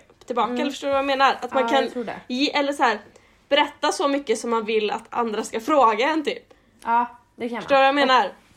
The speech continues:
Speaker 2: Och eftersom vi är så lika så tror jag också att man... Alltså, så här, om jag träffar en person som inte är riktigt som du,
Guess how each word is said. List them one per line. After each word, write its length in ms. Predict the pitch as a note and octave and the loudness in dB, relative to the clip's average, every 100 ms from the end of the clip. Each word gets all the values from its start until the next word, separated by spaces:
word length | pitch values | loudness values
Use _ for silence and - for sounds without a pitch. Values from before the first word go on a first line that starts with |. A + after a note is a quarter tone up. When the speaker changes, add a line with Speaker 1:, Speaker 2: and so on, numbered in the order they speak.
| - | -8
Speaker 2:
Och 60 | A#3+ | -6
eftersom 360 | - A#3+ A#3+ | -6 -8 -6
vi 160 | A#3 A#3 | -4 -6
är 40 | |
så 180 | A3 A3+ | -6 -8
lika 600 | A3+ B3+ G#3+ F3+ - A#3 | -6 -4 -6 -8 -10 -10
så 120 | B3 | -10
tror 260 | A#3+ B3 G3+ | -10 -6 -6
jag 80 | F#3+ | -8
också 220 | F#3+ F#3+ | -10 -12
att 100 | F#3 | -10
man... 220 | F#3 F3+ - _ _ _ _ _ _ _ _ | -10 -12 -16 _ _ _ _ _ _ _ _
Alltså, 260 | A3 A3 G#3+ | -10 -10 -8
så 100 | G#3+ | -4
här, 240 | F#3+ F3+ - - | -4 -8 -14 -16
om 160 | G#3+ G#3+ | -12 -6
jag 260 | G3+ G#3+ | -4 -4
träffar 320 | B3+ B3+ G3+ F#3 | -8 -8 -8 -8
en 140 | F#3+ | -10
person 280 | G3+ G3 F#3 | -14 -14 -14
som 180 | F#3+ F#3 | -14 -14
inte 400 | G#3+ F#3 F3+ A#3+ | -14 -14 -10 -6
är 160 | G#3 | -6
riktigt 320 | G3 - - | -8 -12 -18
som 220 | - F3 D#3+ | -14 -12 -12
du, 260 | D#3+ G3 | -12 -12